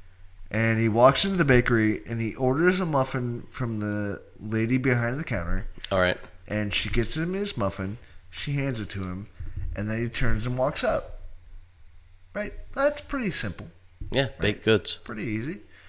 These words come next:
Speaker 1: Except that, uh, she was topless.
Speaker 2: Okay.
Speaker 1: And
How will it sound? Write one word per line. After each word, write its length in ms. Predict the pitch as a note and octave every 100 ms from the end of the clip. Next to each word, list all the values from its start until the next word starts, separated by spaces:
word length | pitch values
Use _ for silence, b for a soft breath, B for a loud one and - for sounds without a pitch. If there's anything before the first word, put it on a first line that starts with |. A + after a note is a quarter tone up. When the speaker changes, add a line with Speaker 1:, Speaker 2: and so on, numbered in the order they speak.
| b b b -
Speaker 1:
Except 440 | - - D#3+ C#3+ -
that, 320 | A#2+ - -
uh, 680 | B2+ A2+ A2 A2 G#2 F#2+ -
she 240 | - -
was 180 | A#2+ G2
topless. 600 | - B2 - A2 C#3+ - - - - - - - - - - - - -
Speaker 2:
Okay. 320 | C#3 A#2 C#3 - - - - - - - -
Speaker 1:
And 1040 | A#2 A#2+ A#2 A#2 A#2 A2+ A2+ A2 G#2+ G#2